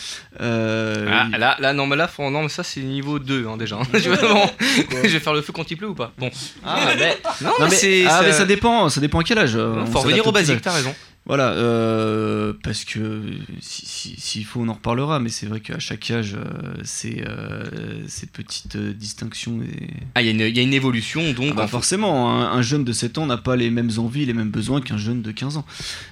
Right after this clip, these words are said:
Speaker 1: Donc ça, évidemment.
Speaker 2: Et que, que, comment ça va se passer pour quelqu'un qui, euh, qui souhaiterait devenir scout, euh, qui arrive à, à treize ans, mettons ?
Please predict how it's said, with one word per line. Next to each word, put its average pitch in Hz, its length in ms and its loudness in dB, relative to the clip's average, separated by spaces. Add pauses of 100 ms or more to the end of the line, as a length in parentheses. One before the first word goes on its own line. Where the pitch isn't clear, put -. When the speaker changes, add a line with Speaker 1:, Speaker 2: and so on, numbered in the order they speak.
(100)
Speaker 1:
Donc 113 140 -6
ça, 139 180 0
évidemment. 113 400 -6 (480)
Speaker 2:
Et 135 140 -2
que, 190 180 -4
que, 180 160 -4
comment 208 280 -4
ça 156 120 -4
va 127 60 0
se - 60 -8
passer 113 200 -4
pour - 180 -2
quelqu'un 160 300 -6
qui, 110 260 -6
euh, 92 60 -2
qui 90 220 -8
souhaiterait - 300 -6
devenir 98 260 -6
scout, - 280 -12 (360)
euh, 90 80 -12
qui - 140 -8
arrive 127 180 -6
à, 85 80 -6
à - 100 -2
treize 92 240 -6
ans, 87 80 -10 (180)
mettons ? - 240 -12